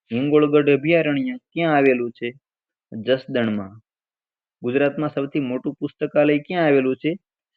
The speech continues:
સેન્ટ્રલ લાઇબ્રેરી વડોદરામાં. ગુજરાતનું રાજ્ય પ્રાણી કયું છે? સિંહ. ગુજરાતનું રાજ્ય પક્ષી કયું છે?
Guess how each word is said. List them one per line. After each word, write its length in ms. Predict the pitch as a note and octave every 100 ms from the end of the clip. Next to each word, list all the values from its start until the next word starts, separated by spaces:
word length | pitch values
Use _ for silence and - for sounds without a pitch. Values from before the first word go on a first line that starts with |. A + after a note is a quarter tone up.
| -
સેન્ટ્રલ 360 | C3+ C#3 D3 C3+
લાઇબ્રેરી 520 | B2+ B2+ C#3 D#3+ B3 _
વડોદરામાં. 720 | B2+ C#3 B2 A2 G#2 G#2 G2+ - _ _ _ _ _ _ _ _ _ _ _ _ _ -
ગુજરાતનું 720 | B2 C#3 D#3+ E3 E3 C3+ C3+ D3 - _ _
રાજ્ય 480 | B2 A2+ A#2 A#2+ C#3+
પ્રાણી 420 | C#3 C3+ C3+ C#3+ D3
કયું 300 | F#3+ F#3+ D#3
છે? 200 | - C3+ D3 - _ _ _ _ _ _ _ _ _ -
સિંહ. 200 | C#3+ A#2 F#2+ G2 _ _ _ _ _ _ _ _ _ _ _ _ A#2+
ગુજરાતનું 680 | B2+ D#3 E3 D#3+ C#3 C3 C3 C#3 _ _ _ _ _
રાજ્ય 460 | - A2 A2+ B2+ C#3
પક્ષી 540 | - C#3 - - C#3+
કયું 260 | C#3+ G3 F3
છે? 180 | D3+